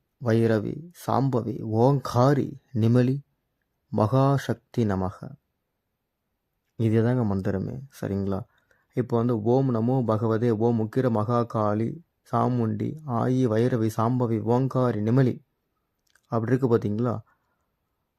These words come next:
நிமலிக்கு அடுத்தது உங்களுக்கு என்னென்ன தேவை நீங்க கேளுங்க.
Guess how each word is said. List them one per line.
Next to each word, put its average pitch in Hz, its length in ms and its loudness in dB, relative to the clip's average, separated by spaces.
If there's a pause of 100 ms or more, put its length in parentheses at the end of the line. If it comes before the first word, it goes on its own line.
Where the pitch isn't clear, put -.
நிமலிக்கு 160 520 2
அடுத்தது 117 300 0
உங்களுக்கு 123 320 0
என்னென்ன 160 260 0
தேவை 123 260 -2
நீங்க 113 180 -2
கேளுங்க. 104 300 -2